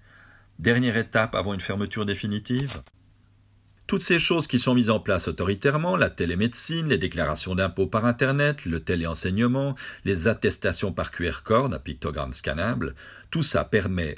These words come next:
aux autorités de tout savoir sur nous, travail, revenus, aide sociale, compte en banque, situation géographique.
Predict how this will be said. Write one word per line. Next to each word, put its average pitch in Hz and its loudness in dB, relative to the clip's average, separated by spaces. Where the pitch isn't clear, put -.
aux 85 0
autorités 90 0
de 78 -4
tout 71 -4
savoir 87 -2
sur - -6
nous, 80 -4
travail, 78 -2
revenus, 80 0
aide 107 0
sociale, 71 -2
compte 110 -2
en 113 0
banque, 73 -6
situation 110 -2
géographique. 98 -2